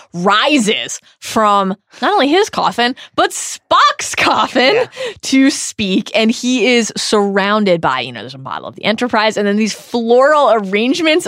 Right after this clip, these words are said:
Speaker 1: of the Star Trek insignia. Just delightful. It's like, oh, this is Halliday's version of, you know, those commercials that we see sometimes for the coffins with, like, your favorite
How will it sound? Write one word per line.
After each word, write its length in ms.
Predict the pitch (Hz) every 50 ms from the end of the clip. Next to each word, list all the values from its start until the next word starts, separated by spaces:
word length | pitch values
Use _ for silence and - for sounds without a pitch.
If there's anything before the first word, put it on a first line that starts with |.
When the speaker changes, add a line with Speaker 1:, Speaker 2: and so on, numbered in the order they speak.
| - -
Speaker 1:
of 300 | 226 240 247 240 254 247
the 80 | 254
Star 480 | 262 - - - 226 208 208 220 226 196
Trek 320 | - 269 226 220 240 -
insignia. 840 | - - 196 185 - - - 214 214 196 233 302 359 359 311 311 339 - - - - - - _ _ _ _
Just 340 | - - 571 523 - - -
delightful. 720 | - 208 175 160 160 165 165 170 170 - - 151 156 151 -
It's 180 | 180 185 -
like, 220 | 208 202 196 185 -
oh, 180 | - 214 202 196
this 200 | 196 202 - 226
is 100 | 208 -
Halliday's 480 | 175 175 175 175 180 175 175 180 165
version 420 | - 165 165 165 160 - 165 165 156
of, 240 | 156 156 156 156
you 120 | 170 165 165
know, 80 | 165
those 160 | 156 160 156 -
commercials 440 | - 165 165 160 156 - 147 147
that 100 | - 151
we 80 | - 143
see 140 | - - 147
sometimes 480 | - - 143 143 143 135 131 139 -
for 360 | - - - 143 143 139 143 151
the 240 | 160 165 143 135 135
coffins 580 | - - 147 139 - - - - - 135 -
with, 220 | - - - - -
like, 160 | - - -
your 80 | - -
favorite 480 | - - 180 120 127 131 117 117 -